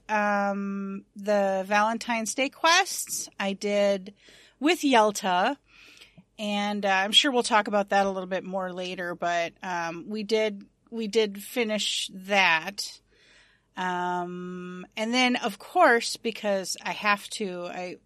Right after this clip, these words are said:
Yelta and I went and did a little photo session because we have to for holidays. It's what matters. And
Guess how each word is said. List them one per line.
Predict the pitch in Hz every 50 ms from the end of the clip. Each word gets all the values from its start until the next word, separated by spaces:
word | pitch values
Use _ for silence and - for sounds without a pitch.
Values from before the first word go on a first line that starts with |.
| _
Yelta | - 202 208 190 180 175 - 202
and | 180 175 185 185
I | 175 180 180
went | 175 180 190 180 180 175 -
and | - 190 180 170 175 170 170
did | - 190 185 175
a | 180 175
little | 165 170 165 165 160 156 156 _ - - - - _ _ _ _
photo | - - - 247 233 214 214 208 202 180 190 -
session | - - - 240 190 185 - - 196 180 175 185 208 220 226 _ _ -
because | 220 190 - - 185 170 165 165 - -
we | 196 180
have | 170 - 180 175 - -
to | - 202
for | 185 - 175
holidays. | 180 190 170 170 165 165 160 170 165 165 160 156 - - - _ -
It's | 196 180 - - - - - - _
what | - 190 165 -
matters. | 196 160 151 156 156 - - - - - - -
And | 170 156 160